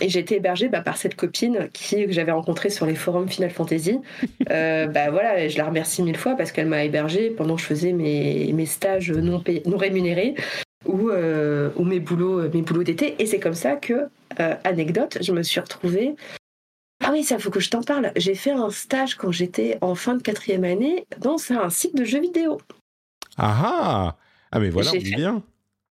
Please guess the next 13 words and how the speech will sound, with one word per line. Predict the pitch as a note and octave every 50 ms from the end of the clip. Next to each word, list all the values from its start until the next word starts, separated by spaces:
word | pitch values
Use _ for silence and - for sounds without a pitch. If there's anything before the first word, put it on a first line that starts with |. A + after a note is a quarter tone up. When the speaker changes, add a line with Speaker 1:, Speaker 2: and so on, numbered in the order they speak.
| _ _ -
Speaker 1:
j'ai | F#3+ F#3+ F#3+
fait | F#3 -
un | F3 F3
stage | F3 - - D#4 F4+ G4+
chez | - - - G3+ G3+
Tom's | - - D4+ E4 E4+ E4+ -
Games. | - B3 B3 B3+ B3+ B3+ B3 - - - - - _ _ _ _ _ _ _ _ _ _ _ - - - - - -
Et, | G3+ G3+ F#3+ F#3+ F#3
euh, | F3+ F3 E3+ E3+
Speaker 2:
Waouh, | E3 E3 E3 E3 F#3 F3 E3+ E3+ - E3+
Tom's | E3 F#3+ F3 F3 E3+ E3+ C#3 - D#3+
Games, | E3+ F3+ F#3+ F3+ D#3+ D3 A#2+
d'accord. | B2+ C#3 C3+ B2+ - - - D#3+ D#3 D3+ C#3+ C3+